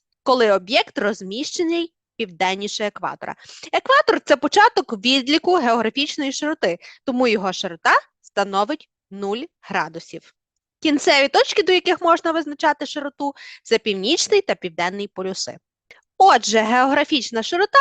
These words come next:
на Землі може змінюватись в інтервалі від нуля до дев'яносто градусів.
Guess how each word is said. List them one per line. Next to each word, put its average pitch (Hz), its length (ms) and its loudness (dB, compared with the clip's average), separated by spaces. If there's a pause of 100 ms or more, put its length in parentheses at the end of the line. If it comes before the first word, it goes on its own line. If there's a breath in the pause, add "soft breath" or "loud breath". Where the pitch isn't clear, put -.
(120)
на 381 100 2
Землі 339 320 -2 (240 loud breath)
може 302 400 2
змінюватись 277 600 -6
в - 20 -20
інтервалі 240 580 -2
від 202 180 -12
нуля 202 280 0 (340 soft breath)
до 208 80 -4
дев'яносто 202 520 -6
градусів. 170 540 -10